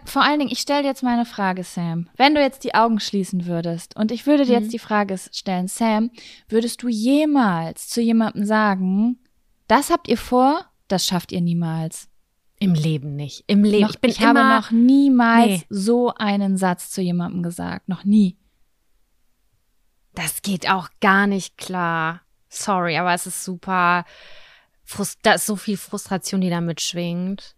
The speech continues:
Speaker 1: Habe ich letztens noch mit einer Freundin drüber geredet, die gesagt hat, dass sozusagen ein Elternteil mal gesagt hat, so, „Das, da willst du dich bewerben, das kannst du doch gar nicht. Du hast die Talente doch gar nicht dafür, die dieser Job braucht.“
Speaker 2: Das geht nicht.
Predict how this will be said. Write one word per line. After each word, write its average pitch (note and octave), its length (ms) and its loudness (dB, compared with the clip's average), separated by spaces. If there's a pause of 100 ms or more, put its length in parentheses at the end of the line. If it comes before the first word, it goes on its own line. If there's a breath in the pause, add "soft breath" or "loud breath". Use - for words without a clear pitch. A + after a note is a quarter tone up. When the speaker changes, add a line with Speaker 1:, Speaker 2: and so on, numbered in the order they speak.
(120)
Speaker 1:
Habe B3+ 140 0
ich C4 80 -2
letztens E4 340 0
noch C#4+ 120 -2
mit C4+ 80 -2
einer A#3 160 -2
Freundin B3+ 400 2
drüber F3+ 280 -8
geredet, F3 600 -10
die G#3+ 80 -8
gesagt G#3 400 -4
hat, G3+ 180 -6
dass F#3 180 -4
sozusagen F#3 540 -6
ein F3+ 100 -4
Elternteil F#3+ 600 -4
mal E3+ 220 -4
gesagt F3+ 440 -4
hat, F3 180 -6
so, F3+ 340 -2 (500)
„Das, D4 420 0 (140)
da C4+ 180 2
willst D4+ 160 -2
du B3 60 -8
dich - 160 -12
bewerben, G#3+ 340 2
das F#3 140 -4
kannst D4 280 -6
du B3+ 60 -4
doch F#3 200 -4
gar F3 220 -4
nicht. F3 400 -6
Du G3 80 -2
hast F#3+ 140 -2
die G3+ 60 -6
Talente A#3+ 440 -4
doch G#3 200 2
gar F3+ 180 -2
nicht F3 180 -4
dafür, F#3 240 -4
die F3+ 140 -4
dieser F#3 260 -2
Job F3 240 -6
braucht.“ G3+ 560 -2 (320)
Speaker 2:
Das - 220 -10
geht - 240 -10
nicht. D3 380 -10